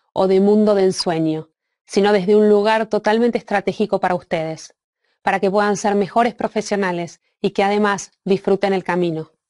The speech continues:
Pasamos más tiempo con nuestros jefes o compañeros de trabajo que con nuestras propias familias.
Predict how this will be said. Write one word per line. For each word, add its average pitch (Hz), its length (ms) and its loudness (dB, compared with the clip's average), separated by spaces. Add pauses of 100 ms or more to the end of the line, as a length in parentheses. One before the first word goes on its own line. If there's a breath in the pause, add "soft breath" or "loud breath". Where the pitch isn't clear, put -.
(720)
Pasamos 247 400 0
más 240 220 -2
tiempo 190 380 0
con 175 120 -2
nuestros 180 320 -4
jefes 285 600 -2 (160)
o - 100 -4
compañeros 202 480 0
de 214 100 -2
trabajo 226 600 -2 (220)
que 214 120 0
con 202 140 0
nuestras 208 280 -2
propias 202 340 -2
familias. 160 600 -4